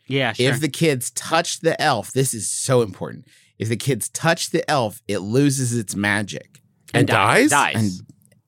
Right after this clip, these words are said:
Speaker 2: I mean
Speaker 1: It g-, it goes from being a magical fairy tale creature that can teleport all over your house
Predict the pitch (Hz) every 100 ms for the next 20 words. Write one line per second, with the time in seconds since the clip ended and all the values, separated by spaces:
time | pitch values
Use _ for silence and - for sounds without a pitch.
0 | _ _ - 151 160 160 151 139 127 -
1 | - - 220 170 240 226 196 269 233 233
2 | 208 208 196 175 170 165 - - - 139
3 | 120 131 143 175 202 208 202 190 - -
4 | 190 202 220 220 - 180 156 175 147 -
5 | 131 - 147 156 170 165 170 180 180 180
6 | 151 139 135